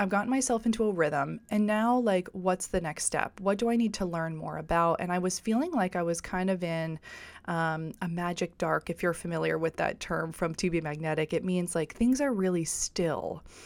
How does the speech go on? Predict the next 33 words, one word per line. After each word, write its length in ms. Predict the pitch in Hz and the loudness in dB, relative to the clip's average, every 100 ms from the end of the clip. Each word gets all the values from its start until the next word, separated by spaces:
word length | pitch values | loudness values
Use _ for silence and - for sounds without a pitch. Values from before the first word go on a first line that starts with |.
| - - | -20 -10
You 140 | 202 185 | -2 2
know, 120 | 175 | 2
they're 160 | 170 | 2
still 520 | 160 - - 208 170 156 | 0 -2 2 4 4 4
before 340 | 156 - 175 | -2 -2 -4
the 100 | 165 | -2
next 280 | 160 156 - | -4 -6 -4
manifestation 680 | 156 151 160 - 165 165 | -4 -4 -4 -2 -2 -2
comes 320 | 160 151 143 147 | -6 -6 -6 -6
in. 220 | 131 131 | -4 -4
And 160 | 175 | -2
usually 380 | 180 196 202 196 | 2 2 2 0
in 120 | 165 | 0
that 160 | 160 143 | -2 0
period 320 | - 170 151 | 2 2 0
of 140 | 143 - | -2 -6
time, 320 | 185 180 180 | -2 -2 0
we're 100 | 165 | -2
going 300 | 160 151 147 | -4 -6 -6
through 200 | - - | -10 -10
tests. 680 | - 208 196 190 - - - - - - - | -6 0 2 2 -2 -6 -8 -10 -16 -18 -8
We 240 | 185 180 - | 0 0 0
are 140 | 165 | -2
gaining 420 | 165 170 165 160 | -2 -2 -2 -4
a 60 | - | -4
lot 280 | 156 135 - | -2 -2 -2
more 260 | 156 151 | -4 -4
clarity 640 | - - 180 180 190 202 190 | -6 -6 0 2 2 2 2
around 340 | 180 170 165 175 | 0 -4 -2 -2
what 140 | - | -2
we're 80 | 175 | -2
calling 420 | - 180 175 180 | -2 -2 -2 -4
in, 480 | - 175 170 170 | -4 -4 -4 -4